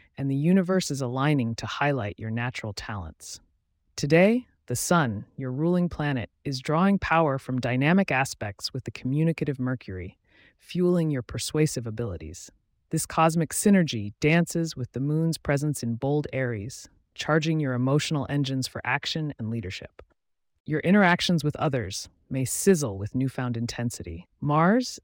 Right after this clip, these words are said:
is positioned to infuse your conversations with assertiveness, so channel this energy to empower rather than overpower those in your orbit. Keep an eye out for Scorpios and Tauruses today. They may either challenge you or collaborate with you in profound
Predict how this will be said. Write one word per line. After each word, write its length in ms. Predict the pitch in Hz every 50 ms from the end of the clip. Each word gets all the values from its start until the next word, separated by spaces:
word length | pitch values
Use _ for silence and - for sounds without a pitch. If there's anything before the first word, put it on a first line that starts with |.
| _ -
is 120 | 151 -
positioned 540 | - - 156 139 151 165 156 - 180 175 147
to 100 | - 147
infuse 420 | 123 123 - - - 165 170 156
your 100 | 156 151
conversations 840 | - - 147 143 139 139 131 - - 143 139 131 - 139 131 120 -
with 140 | 120 110 -
assertiveness, 800 | 107 - - - 160 156 135 123 110 85 82 82 - - - - - _
so 200 | _ - - 131
channel 420 | 120 - - - 151 151 160 160 160
this 220 | 147 165 156 - -
energy 400 | - 143 143 139 123 135 131 123
to 160 | - - 117
empower 580 | 107 104 - - - 143 131 117 98 78 - - _ - - - - - _ _ _
rather 300 | - 143 151 160 170 165
than 160 | 143 135 120 - -
overpower 760 | 165 175 175 180 160 - - 143 123 107 92 82 98 - - _ _ _ -
those 260 | 135 131 131 127 127
in 140 | 120 120 117
your 100 | 110 - -
orbit. 420 | 127 123 113 - - - - - - _ _ _ _ _ _ _
Keep 220 | - - 233 226 -
an 100 | 214 190
eye 160 | 165 160 156
out 220 | 160 160 160 -
for 100 | - -
Scorpios 720 | 139 - - - 160 160 156 - 170 165 165 165 156 139
and 100 | 131 131
Tauruses 500 | - - 165 160 143 127 - - 104 -
today. 460 | - - - 110 104 90 80 - - _ _ _ _ _
They 140 | - 143 143
may 160 | 147 139 143
either 220 | 135 143 127 113 107
challenge 520 | - - - 175 180 190 196 202 185 -
you 300 | 190 190 196 196 208 - _ _ _
or 100 | - 147
collaborate 560 | - - 160 156 151 165 156 147 139 123 -
with 220 | - 107 104 - -
you 160 | 90 85 85
in 120 | - 104
profound 760 | 104 - - 107 - - - 151 156 160 160 160 160 160 -